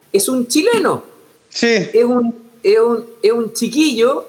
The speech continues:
Speaker 1: un chiquillo que se fue a hacer, a estudiar biología a Australia, a hacer su posgrado, creo, algo así, y él encontró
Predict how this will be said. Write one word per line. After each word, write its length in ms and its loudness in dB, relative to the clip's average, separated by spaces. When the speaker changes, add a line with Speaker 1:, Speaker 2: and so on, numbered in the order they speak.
Speaker 1:
un 180 -4
chiquillo 800 -4
que 100 0
se 140 0
fue 200 0
a 40 2
hacer, 440 2
a 60 -4
estudiar 320 -2
biología 460 -2
a 20 2
Australia, 680 0
a 40 -2
hacer 220 -4
su 160 -10
posgrado, 640 0
creo, 240 2
algo 160 -4
así, 440 -8
y 220 -2
él 280 0
encontró 920 -2